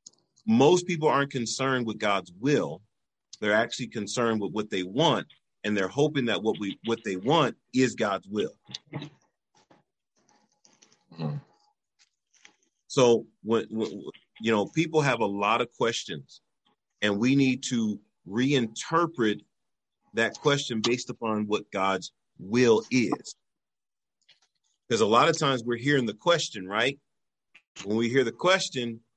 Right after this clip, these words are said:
Speaker 1: we wanna answer the question instead of giving them what God's will is. And that's the, that's the exercise that we're doing right now.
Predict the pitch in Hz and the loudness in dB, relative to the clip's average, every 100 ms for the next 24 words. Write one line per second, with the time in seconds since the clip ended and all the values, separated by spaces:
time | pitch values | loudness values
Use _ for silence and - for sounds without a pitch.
0 | _ 123 165 160 135 131 135 131 110 - | _ 2 2 2 2 0 0 -2 -6 -2
1 | 156 156 - 123 - 110 - 135 123 110 | 0 0 -2 -6 -4 0 0 2 2 0
2 | - 127 131 120 110 107 - 101 98 95 | -4 -2 -2 -2 -2 -2 -2 -2 -2 -4
3 | 104 87 - - - _ _ _ _ _ | -4 -4 -6 -16 -20 _ _ _ _ _
4 | _ _ _ _ _ _ _ _ _ _ | _ _ _ _ _ _ _ _ _ _
5 | _ _ _ _ - 95 117 117 123 110 | _ _ _ _ -8 -2 -2 -2 -6 0
6 | 120 131 123 127 127 - 120 110 101 101 | 2 2 -2 -4 -4 -6 -2 0 0 -2
7 | 92 92 117 101 87 95 76 104 92 | -6 -4 -2 -2 0 -2 -2 -2 -4